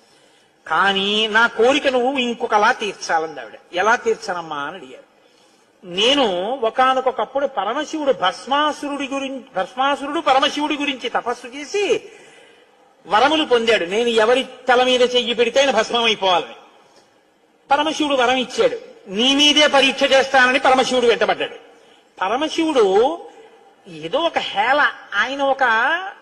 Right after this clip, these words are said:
చాలా విచిత్రంగా ప్రవర్తిస్తూ ఉంటాడు. లోకానికి ఒక పాఠం చెప్పడం కోసం సుమండి, చేతకాని వాడయ్యని మీరు అనుకోకూడదు. ఇప్పుడు నేను మళ్ళీ శివ మహాపురాణానికి అంతటికీ వ్యాఖ్యానం ఎక్కడ చేయను? కాబట్టి ఆయన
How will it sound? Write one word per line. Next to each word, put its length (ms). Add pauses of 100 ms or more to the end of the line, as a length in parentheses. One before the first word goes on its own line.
(640)
చాలా 520
విచిత్రంగా 720
ప్రవర్తిస్తూ 680
ఉంటాడు. 240
లోకానికి 520
ఒక 100
పాఠం 500
చెప్పడం 320
కోసం 360
సుమండి, 320
చేతకాని 640
వాడయ్యని 400
మీరు 160
అనుకోకూడదు. 500 (280)
ఇప్పుడు 160
నేను 180
మళ్ళీ 200
శివ 220
మహాపురాణానికి 760
అంతటికీ 260
వ్యాఖ్యానం 460
ఎక్కడ 200
చేయను? 260 (640)
కాబట్టి 480
ఆయన 680